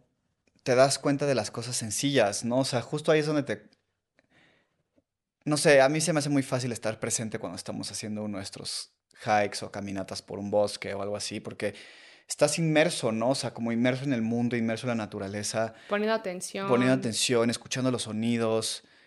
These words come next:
Speaker 1: Yo que soy como muy fijado, por ejemplo, ahora que hemos estado viajando este año mucho y hemos ido a algunos hikes,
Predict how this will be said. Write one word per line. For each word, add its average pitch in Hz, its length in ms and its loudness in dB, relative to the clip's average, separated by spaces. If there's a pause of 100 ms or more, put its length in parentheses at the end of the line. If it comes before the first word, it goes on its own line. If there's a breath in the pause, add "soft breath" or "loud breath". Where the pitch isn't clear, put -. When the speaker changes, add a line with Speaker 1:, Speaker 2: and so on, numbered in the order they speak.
(160 soft breath)
Speaker 1:
Yo 120 160 0
que 131 80 -6
soy 127 180 -4
como 120 160 -2
muy 107 160 -2
fijado, 110 1080 2
por 113 120 -2
ejemplo, 120 260 -2
ahora 120 180 6
que 117 120 2
hemos 113 220 0
estado 110 380 -2
viajando 110 500 -6
este 90 200 -6
año 110 140 -4
mucho 113 460 -2 (360 loud breath)
y 117 100 -2
hemos 113 240 -2
ido 113 100 2
a - 20 6
algunos 113 340 0
hikes, 110 340 2